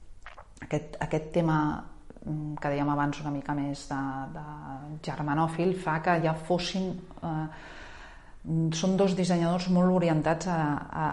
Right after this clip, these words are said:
a estar molt a prop de la producció, que això a vegades tampoc passa. Llavors, mm, sempre s'han tingut en compte, eh,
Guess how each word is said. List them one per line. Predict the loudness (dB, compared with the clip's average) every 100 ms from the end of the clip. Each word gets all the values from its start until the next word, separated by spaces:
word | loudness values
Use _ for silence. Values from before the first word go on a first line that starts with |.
| -2 -4
a | -4 -4 -6 -8 -10 -12 -6
estar | 4 8
molt | 10
a | 8
prop | 8
de | 6
la | 6
producció, | 2 -2 -4 -4 -6 -8 -18 -20 -20 -20 -20 -20 -20 -20 -20 -20 -20 -20 -20 -16
que | -8
això | -6 -2 0
a |
vegades | 2 2 2 0 -2
tampoc | -2 -2 -2 0
passa. | 0 -2 -6 -2
Llavors, | 2 2 2 -2 0
mm, | 2 2 2 0 -2 -8 -16 -10
sempre | 2 4 4
s'han | 2 -2 -2
tingut | -4 -2
en | -2 -4
compte, | -6 -6 -10 -12 -18 -10
eh, | -8 -6 -6 -8 -8 -8 -8 -8 -6 -6 -6